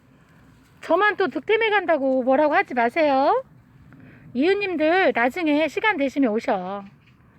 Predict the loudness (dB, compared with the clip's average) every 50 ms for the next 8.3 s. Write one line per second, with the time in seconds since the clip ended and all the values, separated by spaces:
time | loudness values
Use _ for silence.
0 | -20 -20 -20 -20 -20 -20 -20 _ -20 -12 -10 -8 -8 -6 -6 -4 -4 -6 -6 -6
1 | -8 -4 -4 -2 -2 -2 -4 -4 -4 -2 -2 -2 -2 0 0 -2 -2 -2 -4 _
2 | _ _ _ -20 -20 -20 -20 -20 -20 _ _ -20 -10 -8 -6 -2 0 2 2 4
3 | 4 4 2 2 2 2 2 0 -2 -4 -2 0 0 2 2 2 2 2 2 0
4 | -4 _ _ _ _ _ _ _ _ _ _ _ _ -4 0 0 0 0 2 2
5 | 2 2 2 0 -2 0 2 2 2 2 2 0 2 0 0 2 4 4 4 4
6 | 4 0 0 2 4 4 4 4 4 2 2 4 4 2 2 0 2 2 2 2
7 | 2 0 0 0 0 2 4 2 2 2 0 -2 -2 -2 -2 -4 -2 -2 -4 -4
8 | -4 -4 -6 -8 -10 -12